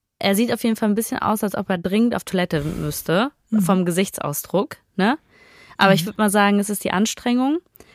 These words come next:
Speaker 1: weil er ist quasi der neue oder damals noch der noch nicht bekannte David Copperfield. Er kann nämlich anscheinend fliegen.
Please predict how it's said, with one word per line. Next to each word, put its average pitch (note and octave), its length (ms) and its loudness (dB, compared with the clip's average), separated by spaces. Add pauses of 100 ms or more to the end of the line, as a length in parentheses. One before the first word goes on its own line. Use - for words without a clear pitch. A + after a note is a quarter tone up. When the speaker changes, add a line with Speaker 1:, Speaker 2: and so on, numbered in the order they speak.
(140)
Speaker 1:
weil A3+ 520 2 (500)
er G#3 180 2
ist - 440 -2
quasi A3+ 840 2
der F#3+ 680 2
neue A3 760 2
oder F#3 440 2 (240)
damals F#3+ 440 2
noch - 360 -2 (100)
der E3+ 200 2
noch E3+ 200 0
nicht - 320 -4
bekannte G3 420 0
David F3+ 320 0
Copperfield. A3 600 -2
Er G#3+ 120 -2
kann G3+ 220 0
nämlich G3+ 280 0
anscheinend G3+ 380 0
fliegen. G#3+ 440 -2